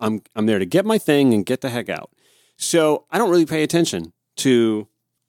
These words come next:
what's up in Target. I just don't. I don't. So I go to return this rug, and it just so happens that I don't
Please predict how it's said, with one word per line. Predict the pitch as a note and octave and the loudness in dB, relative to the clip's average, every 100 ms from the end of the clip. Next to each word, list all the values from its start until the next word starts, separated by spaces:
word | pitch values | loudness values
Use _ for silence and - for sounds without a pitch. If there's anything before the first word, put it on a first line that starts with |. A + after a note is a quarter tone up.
| _ A2+ | _ -8
what's | A#2 C3 C3+ - - - - | 0 2 2 -4 -8 -10 -8
up | F#2 A#2 | -6 -2
in | |
Target. | B2+ F3 C3+ - _ _ - | 0 0 0 -6 _ _ -6
I | F3+ | -4
just | G#3+ | -2
don't. | C#4 C#4 - _ _ _ _ - | -2 -4 -8 _ _ _ _ 0
I | |
don't. | C3+ A2 - _ _ _ _ _ | 2 2 -6 _ _ _ _ _
So | - - D#3 C#3 C3+ - _ _ _ _ | -6 2 4 4 2 -4 _ _ _ _
I | C3+ | -2
go | A2+ - D#3+ G3 B3 | -2 -2 2 4 4
to | A#3+ - D3+ C#3+ C3+ C3 B2 A#2+ A#2 A2+ - _ _ _ | 0 0 4 4 6 4 4 2 2 -2 -12 _ _ _
return | G#2+ A#2 A2+ - - D#3+ D#3+ D#3 B2 | 0 0 0 -6 -2 2 4 4 4
this | B2 A#2+ - | 0 0 0
rug, | G#2 F#2 F#2 F#2 G2 _ _ _ _ _ _ B2+ | 0 0 0 -4 -12 _ _ _ _ _ _ -2
and | C3 C3+ C3 C3 B2+ - | 0 0 0 0 -2 -4
it | C#3+ | -6
just | - A3+ - | -2 -2 0
so | E3+ | -2
happens | C3 A#2 A2+ G#2+ G2+ | -2 -2 -2 -4 -4
that | A2+ G#2+ - | -4 -4 -4
I | A2 G#2 F#2 _ _ _ _ | -6 -8 -10 _ _ _ _
don't | C3+ C#3 D#3 - | -2 0 -2 -6